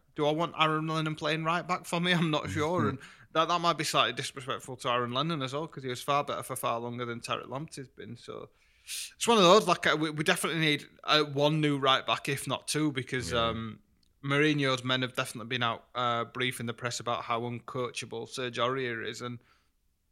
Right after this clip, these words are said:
Speaker 1: usually we'd say that's Mourinho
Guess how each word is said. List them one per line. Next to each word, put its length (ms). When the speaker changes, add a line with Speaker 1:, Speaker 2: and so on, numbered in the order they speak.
Speaker 1:
usually 420
we'd 180
say 200
that's 240
Mourinho 720